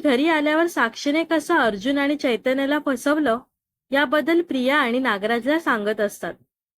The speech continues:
तसेच "यापुढे मी अर्जुन सायलीच्या पाठीशी उभा राहून साक्षीला धडा शिकवणार," असा निर्धार किल्लेदार करतात. रविराजचं बदललेली भूमिका पाहून प्रियाला चीड येते.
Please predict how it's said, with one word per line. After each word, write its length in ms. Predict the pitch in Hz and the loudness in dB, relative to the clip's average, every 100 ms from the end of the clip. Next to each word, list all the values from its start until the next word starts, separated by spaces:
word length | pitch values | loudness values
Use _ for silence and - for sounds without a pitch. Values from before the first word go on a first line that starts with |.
| _ - | _ -6
तसेच 320 | 233 294 277 | -2 -2 0
"यापुढे 480 | 254 254 294 294 320 | 0 0 0 2 2
मी 240 | 277 202 220 _ _ _ | 0 -2 -10 _ _ _
अर्जुन 340 | 254 269 311 349 | 0 2 2 2
सायलीच्या 460 | 349 302 302 359 | 2 2 0 0
पाठीशी 480 | 330 247 214 277 320 | 0 -2 0 -2 0
उभा 340 | 302 254 277 | 0 2 2
राहून 260 | 294 254 202 - _ _ _ | 2 0 -2 -8 _ _ _
साक्षीला 500 | - 269 254 - 359 | -4 -4 -2 0 2
धडा 260 | 359 262 277 | 2 2 2
शिकवणार," 500 | 294 302 302 311 359 | 0 -4 0 2 2
असा 260 | 277 240 285 | 0 0 0
निर्धार 400 | 294 262 247 320 | 0 0 0 -2
किल्लेदार 520 | 320 233 220 240 247 | 0 0 2 2 0
करतात. 400 | 254 220 190 170 - _ _ _ _ _ _ _ | -2 -4 -4 -10 -10 _ _ _ _ _ _ _
रविराजचं 600 | 262 285 330 381 370 392 | 0 2 4 2 2 -2
बदललेली 540 | 285 247 285 302 330 349 | 0 2 2 2 2 2
भूमिका 440 | 285 262 277 330 | 2 2 2 0
पाहून 340 | 330 311 330 330 | 2 2 2 0
प्रियाला 420 | 277 247 247 302 | 0 0 2 0
चीड 300 | 311 254 214 | 0 0 0
येते. 260 | 190 170 | -2 -6